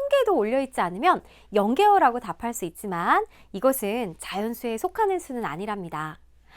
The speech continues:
하지만 우리가 알고 있는 수 이외에도요, 사실은 좀 더 많은 수들이 있었어요. 자, 우리 친구들 생각해보세요. 아주 큰 빌딩에 들어가면요, 우리 지하에 주차를 하잖아요. 그죠? 자, 지하 일 층도 있고요,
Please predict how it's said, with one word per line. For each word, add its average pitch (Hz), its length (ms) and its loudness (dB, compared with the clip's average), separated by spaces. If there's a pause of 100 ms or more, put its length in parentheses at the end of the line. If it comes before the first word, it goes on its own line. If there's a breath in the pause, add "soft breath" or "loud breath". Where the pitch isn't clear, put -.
(140 loud breath)
하지만 427 400 4
우리가 254 320 4
알고 190 320 4
있는 240 240 -6
수 349 580 -2
이외에도요, 240 680 2 (280 soft breath)
사실은 262 760 -2 (180)
좀 349 220 -4
더 339 160 4
많은 285 400 -2
수들이 233 300 -8
있었어요. 170 680 -6 (520 soft breath)
자, 214 160 6
우리 208 160 -2
친구들 403 340 -2
생각해보세요. 294 1000 -2 (160 loud breath)
아주 196 280 -4
큰 494 380 -2
빌딩에 277 440 -6
들어가면요, 208 880 -4 (240 soft breath)
우리 190 240 -8
지하에 220 1160 0
주차를 214 500 -4
하잖아요. 220 520 -4
그죠? 240 280 0 (420 soft breath)
자, - 160 -6
지하 196 380 4
일 392 220 2
층도 359 300 -2
있고요, 277 460 2